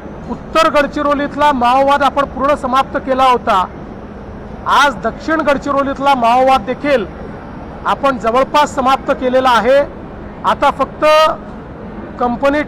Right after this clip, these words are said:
टेन याचे बोटावर मोजण्या इतके आठ दहा लोक अजून बाकी आहेत. आम्हाला विश्वास आहे की पुढच्या काळामध्ये ते देखील आता आत्मसमर्पण करतील,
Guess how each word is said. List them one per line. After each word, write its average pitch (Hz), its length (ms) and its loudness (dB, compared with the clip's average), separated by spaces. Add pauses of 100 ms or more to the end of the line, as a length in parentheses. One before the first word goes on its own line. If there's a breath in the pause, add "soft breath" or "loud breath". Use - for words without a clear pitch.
टेन 277 240 4 (840)
याचे 294 440 2
बोटावर 285 560 2
मोजण्या 269 380 0
इतके 285 320 2 (720)
आठ 220 200 4
दहा 277 260 4
लोक 262 280 2 (760)
अजून 247 260 -2
बाकी 233 340 0
आहेत. 277 300 6 (800)
आम्हाला 262 280 2
विश्वास 294 460 2
आहे 190 320 -2 (680)
की 262 80 -6
पुढच्या 254 400 -2
काळामध्ये 269 540 4 (1000)
ते 262 140 0
देखील 302 300 0
आता 277 240 4
आत्मसमर्पण 269 760 2
करतील, 285 460 -2